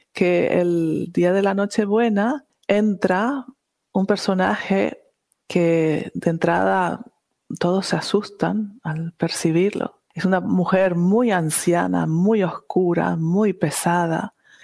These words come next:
que se acerca muy lentamente al pesebre. Y cuando llega, están un poco asustados a ver lo que está pasando allí.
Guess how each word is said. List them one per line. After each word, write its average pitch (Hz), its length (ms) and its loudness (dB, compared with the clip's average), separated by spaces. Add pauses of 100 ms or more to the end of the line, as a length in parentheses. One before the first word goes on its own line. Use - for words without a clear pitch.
(120)
que 170 120 0
se - 140 0
acerca 180 520 0
muy 196 560 2
lentamente 170 800 0
al 151 300 0
pesebre. 165 760 -2 (460)
Y 165 120 -2
cuando 160 260 0
llega, 180 680 0 (520)
están 170 300 -4
un 165 280 0
poco 202 240 0
asustados 208 520 0
a 165 60 0
ver 165 120 0
lo 175 120 0
que - 80 -4
está 170 180 -4
pasando 170 420 -2
allí. 170 300 0